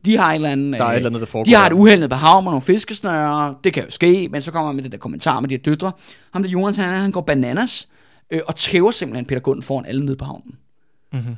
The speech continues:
Speaker 1: Altså, det er også, øh, du ved, næverne sidder løst, ikke? Man kan
Speaker 2: Mhm.
Speaker 1: fandme få nogle flade i det der, i det der underklassesamfund.
Speaker 2: Så det er altså ikke kun danskerne, som han bliver upopulær hos. Det er, nu er det også, øh, altså, hans nabo, for
Speaker 1: Ja, ja,
Speaker 2: eksempel.
Speaker 1: ja.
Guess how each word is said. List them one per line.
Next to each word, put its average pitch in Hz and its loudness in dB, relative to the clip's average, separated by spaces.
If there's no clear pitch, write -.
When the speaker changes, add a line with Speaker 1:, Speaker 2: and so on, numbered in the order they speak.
Speaker 1:
Altså, 147 -2
det 151 -4
er 156 2
også, 180 4
øh, 160 4
du 156 4
ved, 135 2
næverne 190 4
sidder 180 4
løst, 160 2
ikke? 202 0
Man 147 -2
kan 139 -2
Speaker 2:
Mhm. 123 -4
Speaker 1:
fandme 196 4
få 185 0
nogle 151 -2
flade 143 2
i 156 2
det 143 -2
der, 110 -6
i 117 -10
det 127 -8
der 113 -6
underklassesamfund. 117 -6
Speaker 2:
Så - -8
det 120 -2
er 113 0
altså 113 -4
ikke 143 -4
kun 147 0
danskerne, 127 0
som 113 -6
han 110 -4
bliver 107 -2
upopulær 123 -2
hos. 110 -10
Det 117 0
er, 107 0
nu 117 -4
er 131 -2
det 127 2
også, 113 -2
øh, 104 -4
altså, 107 -12
hans 110 -12
nabo, 110 -6
for - -10
Speaker 1:
Ja, 151 0
ja, 147 -2
Speaker 2:
eksempel. 127 -6
Speaker 1:
ja. 113 -16